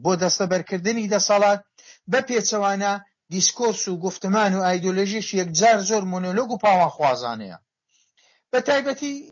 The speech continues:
کە چوو باسی ئێستا ئێمە لەسەر کوڕی شایە، واقعیت ئەوەیە کە کوڕی شای عەرزم کردی لە ئێمە دەتوانین بە دوو دەورە حوزورەکانی دابەش بین. دەورەیەکی کە، ئە، حوزورێکی کەم تا کورتی هەیە و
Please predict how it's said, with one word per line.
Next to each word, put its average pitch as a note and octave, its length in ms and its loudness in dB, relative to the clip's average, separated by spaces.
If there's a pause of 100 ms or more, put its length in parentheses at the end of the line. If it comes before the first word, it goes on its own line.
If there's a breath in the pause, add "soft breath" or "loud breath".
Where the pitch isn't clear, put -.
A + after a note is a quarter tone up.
کە G3+ 140 -6 (140)
چوو F#3+ 260 -6
باسی G#3+ 380 4
ئێستا E3 240 -4
ئێمە D3 280 -8
لەسەر C3 260 -8
کوڕی A2+ 340 -12
شایە، A#2 340 -2
واقعیت G3 440 0
ئەوەیە B3+ 260 -4
کە F3 160 2 (260)
کوڕی A#3+ 240 -2
شای A3+ 300 2
عەرزم G3+ 280 -4
کردی F3 440 -6
لە D#3 100 -2
ئێمە F#3 260 -2
دەتوانین F#3+ 500 0
بە E3+ 100 0
دوو F3 340 0
دەورە F3 340 4 (240)
حوزورەکانی D#3 840 -2 (280)
دابەش D#3 420 2
بین. A#2 200 -10
دەورەیەکی G3 520 0
کە، G#3 200 4 (680 soft breath)
ئە، E3 180 4
حوزورێکی F3 800 -4
کەم E3+ 260 -4
تا E3 180 2
کورتی F#3+ 400 -8
هەیە F#3 320 0
و F3+ 80 -4